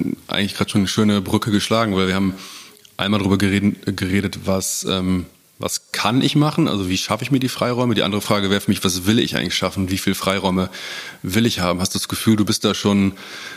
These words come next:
sehr in deinem Sweet Spot, dass du sagst, du, die Zeit, die du dir jetzt freischaufelst vor der Arbeit und nach der Arbeit, das, das reicht dir? Oder kennst du auch so dieses Gefühl von,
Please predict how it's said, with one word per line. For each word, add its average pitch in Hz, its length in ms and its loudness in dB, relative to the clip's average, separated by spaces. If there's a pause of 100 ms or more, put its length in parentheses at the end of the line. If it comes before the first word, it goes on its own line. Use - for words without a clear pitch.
(200)
sehr 101 360 0
in 101 80 2
deinem 95 320 2
Sweet - 320 0
Spot, 147 240 0
dass 143 160 -4
du 107 80 -2
sagst, 101 400 0
du, 101 60 2
die 92 160 -4
Zeit, 110 360 0
die 104 60 4
du 101 100 2
dir 98 120 2
jetzt 95 200 -2
freischaufelst 120 840 0
vor 113 240 2
der 110 120 0
Arbeit 104 240 0
und 101 80 0
nach 104 140 2
der - 160 0
Arbeit, 101 240 -2
das, - 140 -6
das - 240 -4
reicht 110 360 -2
dir? 165 280 2
Oder 123 240 2
kennst - 340 0
du 104 60 4
auch 107 60 -2
so 110 120 2
dieses 107 200 0
Gefühl 107 300 0
von, 101 340 2